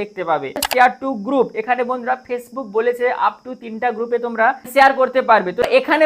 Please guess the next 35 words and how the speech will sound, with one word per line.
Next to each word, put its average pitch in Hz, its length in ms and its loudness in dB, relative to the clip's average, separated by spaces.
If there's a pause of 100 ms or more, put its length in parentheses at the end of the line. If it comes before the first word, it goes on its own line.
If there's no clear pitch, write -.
(100)
বন্ধুরা 277 260 0 (100)
তোমরা 247 220 -2 (160)
যে 269 100 0 (160)
গ্রুপে 262 280 -2 (140)
জয়েন 240 320 -2
আছো 247 140 -10 (100)
সেই 254 220 -6
গ্রুপটা 240 320 -8
সিলেক্ট 226 300 -6
করতে 233 200 -4 (100)
পারবে। 220 260 0 (260)
তারপরে 226 300 4
আছে 262 120 0 (100)
বন্ধুরা 254 260 4 (240)
add 269 100 4 (120)
topics, 233 360 2 (200)
add 226 180 0
topics-এ 247 400 -2 (100)
বন্ধুরা 240 280 2 (120)
তোমরা 240 220 -4 (160)
যে 240 80 2 (120)
বিষয়ে 240 300 -4
রিলসটা 233 300 -4 (100)
বানাচ্ছো 233 400 -2 (440)
এখানে 220 220 2 (100)
বন্ধুরা 240 280 4 (300)
ওই 247 80 4 (120)
টপিকটা 247 360 -2 (100)
সিলেক্ট 240 300 -4
করে 214 220 -2
নিবে। 165 140 -6 (140)
যদি 220 160 -6
তোমরা 247 160 6 (120)
রিলস 262 280 -2
বানাচ্ছো 247 240 0